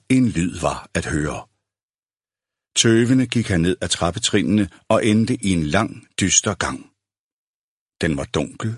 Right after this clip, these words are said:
og han kunne kun ane nogle mennesker, der bevægede sig i mørket længere fremme. Det var højlysdag,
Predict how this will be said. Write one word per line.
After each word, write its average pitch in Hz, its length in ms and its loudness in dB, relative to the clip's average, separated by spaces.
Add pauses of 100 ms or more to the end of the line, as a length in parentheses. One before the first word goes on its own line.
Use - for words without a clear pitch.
(640)
og 95 60 2
han 98 120 2
kunne 101 160 -2
kun 123 260 2 (100)
ane 110 400 2
nogle 82 300 0
mennesker, 95 500 0
der 98 120 -4
bevægede 92 460 0
sig 104 260 -2
i 110 60 0
mørket 85 560 0
længere 78 440 -2
fremme. 67 360 -8 (1500)
Det 87 100 -2
var 71 60 -2
højlysdag, 71 840 -4